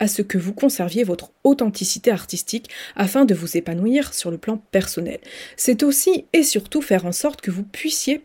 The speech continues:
prétendre au statut d'artiste et à la consécration artistique. C'est faire en sorte que vous puissiez promouvoir et vendre un art authentique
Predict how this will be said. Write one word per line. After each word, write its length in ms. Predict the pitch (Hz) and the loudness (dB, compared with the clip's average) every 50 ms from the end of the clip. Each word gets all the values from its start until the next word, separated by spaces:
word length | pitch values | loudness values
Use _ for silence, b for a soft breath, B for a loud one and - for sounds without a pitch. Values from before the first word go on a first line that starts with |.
| _ | _
prétendre 520 | - - - 349 339 - 196 220 - - - _ | -4 0 0 0 2 2 0 0 0 -2 -4 _
au 60 | - 277 | 0 2
statut 320 | 277 - 262 214 - 196 | 4 4 2 0 0 -4
d'artiste 480 | - 165 - - - 233 240 - - - - | -8 -8 -8 -6 -4 -4 -4 -4 -6 0 2
et 80 | 254 | 4
à 60 | 220 180 | 4 4
la 100 | 165 165 | 2 0
consécration 640 | - - 214 - - 208 - - 175 - - 196 | -2 -2 -2 0 -2 -2 -2 -4 -6 -6 -6 -6
artistique. 640 | 185 - - - - 190 - - - - - - - B B B B B B B B - | -8 -10 -10 -10 -10 -10 -10 -10 -12 -14 -16 -18 -20 B B B B B B B B -6
C'est 180 | - - 320 | 0 2 2
faire 220 | 311 - 392 370 285 | 4 4 4 4 6
en 60 | 240 | 4
sorte 380 | - - - 196 220 220 - | 4 4 4 4 4 2 -2
que 120 | - - 202 | -4 -4 -2
vous 120 | 190 196 | -2 -2
puissiez 380 | 196 - - 240 - - 302 294 | -4 -4 -2 -2 0 0 0 -2
promouvoir 840 | - _ - - 339 330 285 220 185 165 175 180 190 208 - - _ | -2 _ -2 2 6 8 8 8 6 6 4 2 2 0 -4 -4 _
et 100 | - 277 | 4 4
vendre 260 | 269 233 208 185 170 185 | 6 6 4 2 0 0
un 100 | 180 196 | 0 0
art 240 | 226 226 - - _ _ _ | 0 -2 -4 -10 _ _ _
authentique 600 | - 285 285 - 214 190 180 - - 240 - - | 6 6 6 4 2 -2 -4 -4 -4 -6 -6 -8